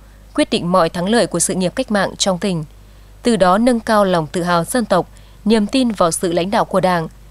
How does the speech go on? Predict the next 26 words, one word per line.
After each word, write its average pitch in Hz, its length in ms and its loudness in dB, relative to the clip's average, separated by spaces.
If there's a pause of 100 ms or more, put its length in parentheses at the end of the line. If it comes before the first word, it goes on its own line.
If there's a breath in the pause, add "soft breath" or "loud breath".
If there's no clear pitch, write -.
(160)
quyết 285 200 0
tâm 196 220 2
xây 185 180 -2
dựng 175 220 -2
quê 240 160 2
hương 233 200 2
Thanh 233 180 -4
Hóa 196 300 -2 (460 soft breath)
ngày 208 220 2
càng 196 340 0
giàu 185 160 2
đẹp, 175 200 -2 (200)
văn 214 220 2
minh, 196 220 0 (360 soft breath)
sớm 202 280 2
trở 214 160 2
thành 170 280 -2
tỉnh 147 320 -4
kiểu 170 160 0
mẫu. 175 300 2 (880)
Điều 202 200 2
hai, 202 340 0 (320 soft breath)
các 277 140 2
quy 247 120 2
định 190 180 -2
chung. 196 300 0